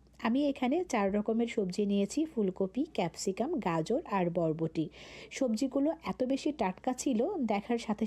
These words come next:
সাথেই মনে হলো এই সবজিটা রান্না করে ফেলি। তো মোটামুটি সবজিগুলোকে আমি কেটে ভালো করে ধুয়ে পরিষ্কার করে নেব। আর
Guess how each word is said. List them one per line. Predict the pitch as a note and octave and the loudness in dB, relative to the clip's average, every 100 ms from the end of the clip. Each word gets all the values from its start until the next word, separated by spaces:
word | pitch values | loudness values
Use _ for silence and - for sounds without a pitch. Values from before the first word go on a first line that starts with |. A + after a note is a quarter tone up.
| G#3 | -2
সাথেই | A3+ C4 | 0 0
মনে | B3 G#3+ G#3+ A#3+ | 2 2 2 2
হলো | A3+ G4+ C4 | 2 2 0
এই | |
সবজিটা | G3 G#3+ F#3 G#3 C#4 F4+ | 0 -2 -2 0 0 0
রান্না | G#3 E3+ E3+ | 0 0 0
করে | E3+ F3 E3+ | 0 0 0
ফেলি। | - D#3+ D#3+ - - - - - | 0 -2 -2 -6 -18 -16 -16 -8
তো | - C#4 E4 D4 | -2 0 0 0
মোটামুটি | A3+ A#3 A#3 A#3+ A#3+ | 0 2 2 2 0
সবজিগুলোকে | A#3+ A3+ G3 A#3 A3 A3+ A3+ A3+ A#3+ | 0 0 0 -2 0 0 0 0 2
আমি | G#3 A3+ A#3 | 2 2 -2
কেটে | - G#3+ A3 A3+ | -2 0 0 0
ভালো | G#3 G3+ | 2 2
করে | G3 G#3 G#3+ | 2 2 0
ধুয়ে | G3+ G3+ G#3 | 2 2 2
পরিষ্কার | G#3 F#3+ - G3+ | 0 -2 0 0
করে | G3+ G#3 G#3 | 0 2 2
নেব। | G#3 G3 A#3 F#4 - - - - | 2 2 -2 -4 -10 -16 -14 -6
আর | A3 G#3 | -2 0